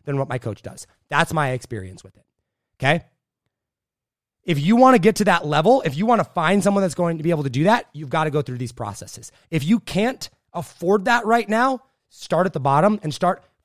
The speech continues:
find the coach that you wanna hire. Find the coach that meets the requirements of, "What do I need?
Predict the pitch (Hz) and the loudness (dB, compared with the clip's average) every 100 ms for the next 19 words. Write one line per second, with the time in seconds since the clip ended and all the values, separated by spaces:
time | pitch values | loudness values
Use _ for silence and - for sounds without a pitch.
0 | _ 226 240 269 262 247 220 240 - - | _ 4 6 6 4 2 2 2 2 -8
1 | - - 180 185 208 208 180 196 117 _ | -12 -6 -2 2 2 2 2 0 -4 _
2 | _ _ _ _ _ - 233 269 277 254 | _ _ _ _ _ 2 6 6 4 2
3 | 247 247 160 - 170 175 226 - 226 208 | 4 2 2 -4 -2 -2 -2 0 2 2
4 | 190 214 240 175 131 139 - - _ _ | 2 2 2 2 -2 -8 -14 -20 _ _
5 | - 190 180 135 _ _ 120 180 233 240 | 0 2 2 -2 _ _ -6 0 2 2
6 | 226 226 233 135 | 2 0 -2 -6